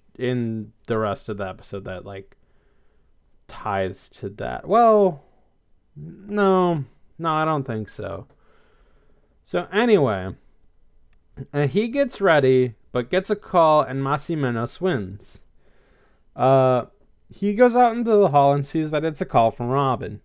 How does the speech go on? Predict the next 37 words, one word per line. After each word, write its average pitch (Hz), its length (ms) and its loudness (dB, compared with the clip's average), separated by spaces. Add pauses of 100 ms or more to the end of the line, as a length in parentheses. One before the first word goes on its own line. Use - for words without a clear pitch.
(260)
He 151 120 -4
reports 202 520 2
that 151 180 -2
everything 185 480 -2
is 202 120 -2
up 196 160 -2
and 202 160 -2
running, 117 400 -2
and 107 140 -10
Robin 156 340 -2
tells 151 300 -2
him 160 140 -6
to 156 80 -8
come 104 280 -6
home. 104 400 -4 (640)
Cyborg 170 460 0
wants 156 300 -6
to 135 60 -16
catch 220 400 -4
Brother 139 260 0
Blood, 110 300 -2
but 117 160 -6
Robin 165 600 -2 (320)
informs 190 520 -2
him 123 160 -4
that 123 180 -4
Professor 143 440 -4
Chang 185 420 -2
has 131 160 -2
escaped 98 420 -6
from 107 180 -8
jail, 131 320 2
and 113 200 -6
they 135 120 -4
need 123 300 -4
him 101 300 -10
here. 110 420 -4